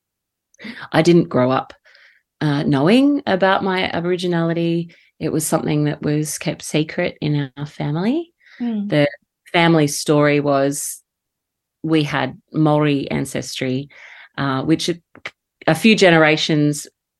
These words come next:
Speaker 1: back, I think it was easier to say that and to explain, you know, our darker skin and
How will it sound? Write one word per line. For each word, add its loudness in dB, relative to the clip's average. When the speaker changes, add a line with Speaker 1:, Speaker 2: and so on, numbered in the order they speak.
Speaker 1:
back, 0
I 0
think -4
it -4
was 0
easier 0
to 0
say 2
that 2
and 0
to -4
explain, 0
you -4
know, 0
our 0
darker -4
skin -4
and -4